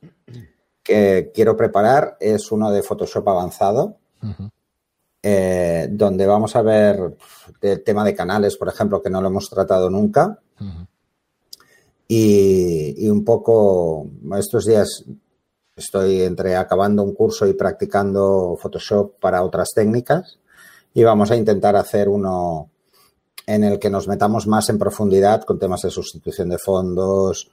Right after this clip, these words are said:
Speaker 2: Ujú.
Speaker 1: eh, temas de jugar con los contornos de la piel para meter texturas, ese tipo de cosas,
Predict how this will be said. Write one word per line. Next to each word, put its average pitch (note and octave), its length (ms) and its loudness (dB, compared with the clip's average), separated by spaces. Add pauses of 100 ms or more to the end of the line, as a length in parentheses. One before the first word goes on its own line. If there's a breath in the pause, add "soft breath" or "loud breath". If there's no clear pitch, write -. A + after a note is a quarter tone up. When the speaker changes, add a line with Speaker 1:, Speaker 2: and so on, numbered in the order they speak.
Speaker 2:
Ujú. F2 100 -14 (160)
Speaker 1:
eh, F2+ 440 0
temas G2+ 300 2
de F#2+ 460 0 (760)
jugar G#2 520 2
con F#2+ 140 -2
los F#2 160 -4
contornos F#2+ 460 -4
de F#2+ 100 -2
la E2+ 180 -2
piel G2+ 340 2
para F2+ 200 -2
meter F2+ 300 -4
texturas, G2+ 1000 0 (540)
ese C3+ 180 0
tipo C3+ 220 2
de A2 120 2
cosas, - 480 -8